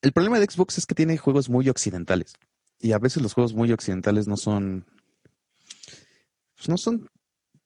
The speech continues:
ya estamos acostumbrados mucho a ellos. O sea, los japoneses tienen una forma distinta de hacer las cosas y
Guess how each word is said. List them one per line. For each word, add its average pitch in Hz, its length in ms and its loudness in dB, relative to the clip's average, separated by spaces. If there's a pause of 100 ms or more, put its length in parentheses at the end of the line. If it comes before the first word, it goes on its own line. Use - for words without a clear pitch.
(300)
ya 156 120 0
estamos 247 340 2
acostumbrados 104 640 0
mucho 104 220 -2
a 101 60 4
ellos. 95 340 -4 (460)
O 139 60 -6
sea, 139 120 2
los 135 100 0
japoneses 160 300 -2
tienen 175 180 0
una 156 140 0
forma 110 280 0
distinta 101 360 -4
de 90 80 0
hacer 98 160 -2
las 101 120 0
cosas 107 200 -4
y 113 40 -12